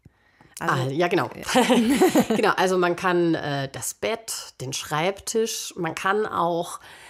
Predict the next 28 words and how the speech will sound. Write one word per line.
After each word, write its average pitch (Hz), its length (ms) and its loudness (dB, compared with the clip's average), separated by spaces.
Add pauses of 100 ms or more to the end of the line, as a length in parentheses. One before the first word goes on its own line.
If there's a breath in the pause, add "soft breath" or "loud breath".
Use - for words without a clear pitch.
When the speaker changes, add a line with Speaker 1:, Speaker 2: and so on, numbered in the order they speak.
(120 loud breath)
Speaker 2:
bei 156 160 0
wichtigen 202 400 -2
Gesprächen, 160 880 -2
wenn 160 160 2
die 170 120 -4
irgendwo 170 320 -2
anders 240 340 0
sind, 175 180 -2
darauf 156 380 -8
achten, 185 560 -6
sich 226 160 -10
vorher 240 260 -2
zu - 140 -4
überlegen, 180 640 -2 (360 loud breath)
wo 196 100 -2
setze 214 340 -2
ich - 140 -12
mich 196 240 -6
denn 143 160 0
hin, 220 320 2
damit 247 580 0
ich - 320 -8
dann 262 300 2
in 254 180 2
meine 220 420 0 (540)
gute 262 380 4
Kommunikationsrichtung 202 920 0
blicke. 156 380 -2